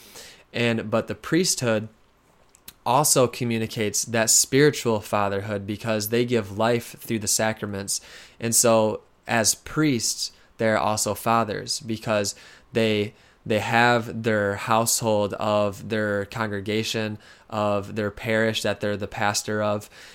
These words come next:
and they communicate life in all the sacraments. And think about a priest. He's there at every single point, the highest and the lowest points of life. He's there at baptism. He's there at confirmation. He's there at their first communion. He's the-, here, there to hear your confession.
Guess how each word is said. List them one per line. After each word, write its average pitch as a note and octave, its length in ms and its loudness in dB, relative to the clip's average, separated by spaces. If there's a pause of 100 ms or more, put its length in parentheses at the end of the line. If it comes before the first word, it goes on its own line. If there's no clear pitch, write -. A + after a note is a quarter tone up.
(120)
and A2 180 -2
they A#2+ 140 4
communicate A2+ 800 -2
life A2+ 500 0
in A2 140 -6
all G#2+ 240 2
the G#2 100 -4
sacraments. B2+ 800 -2 (380)
And A#2+ 160 -2
think C#3 180 2
about C#3+ 300 4
a G#2 60 -2
priest. - 580 -2 (420)
He's B2 240 0
there C3 200 6
at - 220 0 (220)
every C3+ 360 2
single B2+ 420 0
point, A2 540 -2 (380)
the A#2+ 140 0
highest C3+ 460 2
and B2 100 -4
the A#2 60 -2
lowest A2+ 320 0
points G#2 320 -4
of G#2 220 -6
life. G#2 380 -6 (320)
He's A2+ 200 -2
there A2 160 4
at G2+ 160 -2
baptism. A2+ 720 -2 (200)
He's G#2+ 260 -4
there G#2 440 2
at G2+ 240 -2
confirmation. A2+ 800 -2
He's A2 220 -6
there G2+ 140 0
at G#2 100 -2
their G#2 100 -4
first - 300 -6
communion. A2+ 520 -4
He's A2 220 -4
the-, G#2 140 -4
here, G#2+ 420 -4
there G#2+ 240 0
to G#2 80 -2
hear A2 180 -4
your G#2 120 0
confession. A#2 680 -2